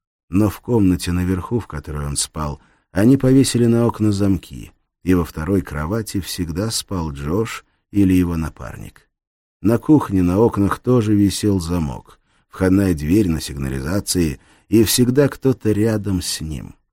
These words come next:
Они работали профессионально. В этом у Георга не было никаких сомнений.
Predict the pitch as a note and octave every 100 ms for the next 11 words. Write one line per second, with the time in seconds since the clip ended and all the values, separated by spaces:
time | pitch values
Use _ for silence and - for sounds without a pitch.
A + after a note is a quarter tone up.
0 | _ _ _ G#2 C#3 D3 D3 A#2+ A2 B2
1 | B2 B2+ B2+ - B2 G2+ F#2 - F2+ -
2 | _ _ _ D#2 F2 A#2 C#3+ C3+ B2+ A#2
3 | F2+ G2+ A2 G2+ F#2 C#2+ _ _ E2 F2
4 | F2+ A#2 G#2 F#2+ F2+ E2 E2+ D2 D#2 C#2+
5 | - C2+ B1 C2 - - _